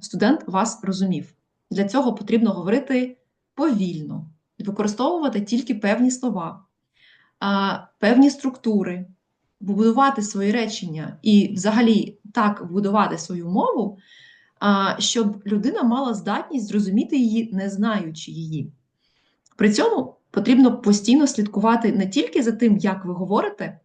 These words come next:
але й за реакцією, а, вашого студента. Потрібно відслідковувати момент, коли людина втрачає розуміння,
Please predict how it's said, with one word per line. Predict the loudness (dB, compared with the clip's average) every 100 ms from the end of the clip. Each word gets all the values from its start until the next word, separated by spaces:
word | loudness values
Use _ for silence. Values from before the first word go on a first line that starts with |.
| -6
але | -4 -2
й | -2
за | -2 -2
реакцією, | 0 0 -2 -6 -4 -2 -2 -4 -12 _ _ _ _ _ -2
а, | 0 2
вашого | 2 0 -2
студента. | -4 -2 -2 -2 -6 -14 _ _ _ _ _ _ _ _ _ -8
Потрібно | -2 2 2 2 0
відслідковувати | -2 -2 -6 -4 -2 -2 -2 -6
момент, | -6 -4 -4 -6
коли | -6 -4
людина | -2 0 0
втрачає | 0 -6 -4 -4 -4
розуміння, | -6 -6 -4 -4 -4 -10 -10